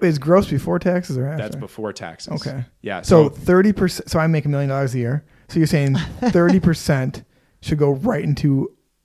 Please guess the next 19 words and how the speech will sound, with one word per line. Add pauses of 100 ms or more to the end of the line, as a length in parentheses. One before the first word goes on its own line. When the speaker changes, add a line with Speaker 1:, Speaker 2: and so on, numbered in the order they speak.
(100)
Speaker 1:
to
you
or
to,
into
a
saving
account? (220)
Speaker 2:
Yeah,
so (140)
if
somebody
makes
a
million
dollars
for
the
year